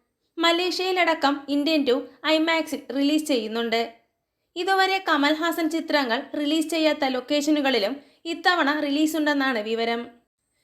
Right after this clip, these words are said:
ചിത്രത്തിന്റെ വിതരണ അവകാശങ്ങൾ അറുപത്തഞ്ച് കോടിക്കാണ് വിറ്റുപോയതെന്നാണ് Times of India റിപ്പോർട്ട് ചെയ്യുന്നത്.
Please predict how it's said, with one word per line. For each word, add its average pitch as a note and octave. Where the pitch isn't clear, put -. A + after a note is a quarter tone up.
ചിത്രത്തിന്റെ E4
വിതരണ D4+
അവകാശങ്ങൾ C4+
അറുപത്തഞ്ച് E4
കോടിക്കാണ് D4+
വിറ്റുപോയതെന്നാണ് C#4+
Times D4
of D#4
India B3
റിപ്പോർട്ട് C#4
ചെയ്യുന്നത്. A#3